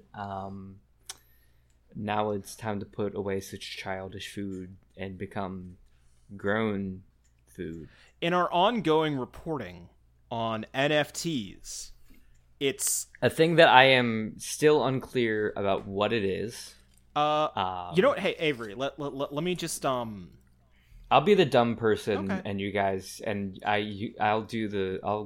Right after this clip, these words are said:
Speaker 1: give you guys reactions
Speaker 2: Let me,
Speaker 1: to
Speaker 2: let me do just, like, the most high level,
Speaker 1: Yeah.
Speaker 2: high level explanation of this.
Speaker 1: Yeah, please.
Speaker 2: So you have a J peg, right? You just, you just have
Speaker 1: What's a, what's a J peg?
Speaker 2: You've got a digital picture.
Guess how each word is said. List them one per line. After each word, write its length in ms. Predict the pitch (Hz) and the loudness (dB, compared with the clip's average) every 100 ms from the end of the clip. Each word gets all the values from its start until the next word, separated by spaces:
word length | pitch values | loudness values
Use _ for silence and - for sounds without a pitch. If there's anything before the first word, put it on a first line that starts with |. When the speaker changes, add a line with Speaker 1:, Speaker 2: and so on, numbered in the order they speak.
| 92 | -6
Speaker 1:
give 120 | 117 | -6
you 120 | 98 98 | -4 0
guys 300 | 95 95 95 | 0 0 -2
reactions 460 | 95 95 - - | -4 -6 -6 -4
Speaker 2:
Let 80 | 170 | -4
me, 200 | 247 233 | -4 -6
Speaker 1:
to 80 | - | -4
Speaker 2:
let 120 | 170 | -4
me 80 | 208 | -2
do 340 | 208 208 196 185 | -4 -4 -6 -8
just, 240 | 156 - | -8 -8
like, 180 | 151 - | -8 -8
the 100 | 135 | -6
most 640 | 135 131 - - - - - | -4 -6 -8 -10 -10 -10 -12
high 280 | - 143 143 | -4 0 2
level, 340 | 131 117 120 | 2 0 0
Speaker 1:
Yeah. 300 | 110 101 - | -2 -6 -8
Speaker 2:
high 100 | 120 | -6
level 260 | 120 113 101 | -4 -6 -12
explanation 460 | - 98 71 - | -14 -18 -20 -20
of 80 | - | -20
this. 240 | - - - - - - - - - - - | -20 -20 -20 -20 -20 -20 -20 -20 -20 -20 -14
Speaker 1:
Yeah, 140 | - - | -14 -14
please. 360 | - - - _ - | -16 -16 -18 _ -8
Speaker 2:
So 180 | - 196 | -2 0
you 140 | 208 | -2
have 240 | 202 226 208 | -2 0 0
a 40 | |
J 200 | 135 104 | -2 -6
peg, 220 | - - - | -10 -20 -10
right? 220 | 123 131 - - - - - - - - - - | -6 -6 -8 -20 -20 -20 -20 -20 -20 -20 -20 -18
You 60 | 123 | -12
just, 260 | 131 - 143 | -8 -8 -8
you 60 | |
just 160 | 131 - | -10 -6
have 160 | 175 214 | 2 2
Speaker 1:
What's 260 | 285 - | 2 4
a, 60 | 170 | 4
what's 520 | 143 131 240 - - | 6 6 8 6 2
a 100 | 156 | 2
J 400 | 113 175 233 415 | 2 4 6 6
peg? 640 | - - 120 101 80 69 - - _ _ _ _ _ - - _ _ _ - | 4 4 4 4 2 -6 -14 -20 _ _ _ _ _ -20 -20 _ _ _ -16
Speaker 2:
You've 160 | 117 | -2
got 120 | 143 135 | 0 0
a 40 | |
digital 360 | 123 120 117 107 | -2 -4 -6 -10
picture. 400 | - - - | -14 -18 -18